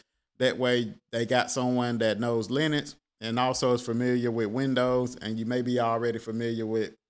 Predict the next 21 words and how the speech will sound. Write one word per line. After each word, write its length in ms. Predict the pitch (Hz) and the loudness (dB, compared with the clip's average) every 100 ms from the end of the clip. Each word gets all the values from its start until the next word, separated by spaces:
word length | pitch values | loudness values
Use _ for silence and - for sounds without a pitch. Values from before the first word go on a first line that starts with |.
| _ _ _ _ _ _ - | _ _ _ _ _ _ -8
Mac 240 | 117 120 120 | -4 -2 0
O 200 | 113 123 | 0 2
S 240 | 110 101 | 0 -2
or, 160 | 101 104 | -4 -2
the, 120 | 98 | -2
or, 320 | 104 104 101 - | -2 -4 -6 -6
or 140 | 104 | -4
with 160 | 107 - | -4 0
Apple, 420 | 131 120 - 85 _ _ _ _ _ | 0 0 -4 -14 _ _ _ _ _
which 220 | 123 127 127 | -4 -2 0
a 40 | |
lot 220 | 127 139 | 2 2
of 60 | 117 | 2
enterprises 640 | 139 131 127 120 110 110 | -2 -2 0 0 0 -4
may 160 | 117 120 | -4 -4
not 320 | 120 113 - _ _ _ | -2 -4 -6 _ _ _
have 300 | 127 117 107 - | 0 0 0 0
Apple 320 | 123 117 110 | 0 2 0
as 180 | 107 104 | 0 0
their 160 | 113 | -2
main 520 | 110 113 113 110 98 | 0 0 -2 -2 -6